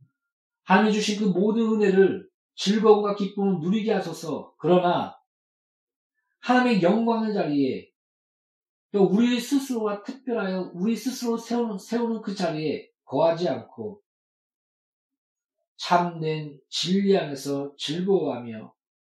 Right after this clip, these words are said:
즐거이 헌신할 수 있으며 섬김의 자리 가운데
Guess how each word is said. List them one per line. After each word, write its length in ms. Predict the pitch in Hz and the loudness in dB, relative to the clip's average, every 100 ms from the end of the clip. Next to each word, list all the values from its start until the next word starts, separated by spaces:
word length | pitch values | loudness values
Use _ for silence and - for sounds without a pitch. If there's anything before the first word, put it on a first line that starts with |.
| _ _ _ | _ _ _
즐거이 440 | - 180 214 214 208 | -2 2 6 6 6
헌신할 600 | - 233 233 - 220 160 | 2 -2 -2 -4 -8 -8
수 200 | - 139 | -10 -10
있으며 460 | 127 - 117 104 - | -10 -12 -12 -14 -16
섬김의 680 | - 196 226 226 226 214 214 | -8 -4 -2 -2 -2 -2 -2
자리 260 | 175 139 - | -4 -6 -6
가운데 500 | 123 120 117 107 | -8 -6 -8 -10